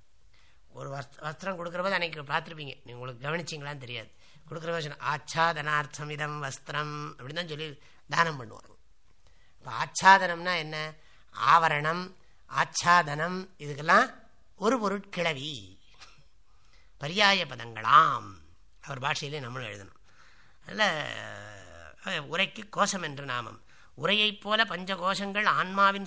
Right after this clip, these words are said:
சொரூபத்தை ஆச்சாதனம் செய்தலின் மறைப்பதால் அன்-, அன்னமய முதலியவை கோஷம் என்று சொல்லப்பட்டன.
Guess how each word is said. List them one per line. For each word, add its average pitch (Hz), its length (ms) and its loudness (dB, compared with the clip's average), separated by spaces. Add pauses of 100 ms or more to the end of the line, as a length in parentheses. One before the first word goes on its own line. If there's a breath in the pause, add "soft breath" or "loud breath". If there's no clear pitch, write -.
சொரூபத்தை 180 580 -6
ஆச்சாதனம் 185 760 0
செய்தலின் 156 680 -6 (840 soft breath)
மறைப்பதால் 160 680 6 (920 soft breath)
அன்-, 185 280 -2
அன்னமய 220 480 2
முதலியவை 185 500 -2
கோஷம் 196 380 -2
என்று 196 360 -4
சொல்லப்பட்டன. 185 640 -2